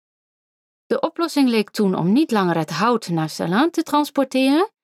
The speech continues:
maar om het pekelwater naar een locatie tussen de dorpjes Arc en Senan te brengen, vlakbij het bos van Chaux. Zo werd een eenentwintig kilometer lange houten pijpleiding aangelegd,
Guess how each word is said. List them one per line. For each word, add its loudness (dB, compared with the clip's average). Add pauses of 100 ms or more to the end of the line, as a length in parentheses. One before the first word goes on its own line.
(340)
maar -2
om -2
het -6
pekelwater 0
naar 2
een 2
locatie -2
tussen -2
de 0
dorpjes -6
Arc -6 (180)
en -4
Senan -2 (260)
te -4
brengen, 0 (360)
vlakbij -2
het -2
bos -2
van 0
Chaux. -4 (1500)
Zo 2
werd -2
een -4
eenentwintig 2
kilometer 0
lange 0
houten -2
pijpleiding 0
aangelegd, -2